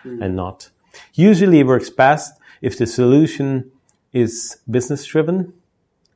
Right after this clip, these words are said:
Speaker 2: and clearly showable, demoable,
Speaker 1: Mm.
Speaker 2: and, uh, has saying, "Hey, this is, this is how we can make money," or, "This is how I can vision it, that I have it on my mobile phone, I can install the app," and stuff like that.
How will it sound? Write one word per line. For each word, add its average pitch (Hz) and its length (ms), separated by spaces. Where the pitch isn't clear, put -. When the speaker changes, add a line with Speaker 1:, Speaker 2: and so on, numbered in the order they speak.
Speaker 2:
and 110 160
clearly 127 600
showable, 147 560
demoable, 147 640
Speaker 1:
Mm. 110 260
Speaker 2:
and, 110 580
uh, 110 220
has 110 300
saying, 113 220
"Hey, 120 220
this 113 280
is, - 400
this 113 200
is 110 80
how 110 120
we 107 120
can 104 180
make 101 220
money," 120 320
or, 98 200
"This 104 240
is 107 140
how 110 240
I 101 160
can 107 220
vision 120 240
it, 107 140
that 101 140
I 98 60
have 117 240
it 117 80
on 110 180
my 107 300
mobile 113 300
phone, 135 340
I 104 100
can 107 240
install 110 400
the 113 80
app," - 220
and 113 80
stuff - 180
like 113 160
that. 131 300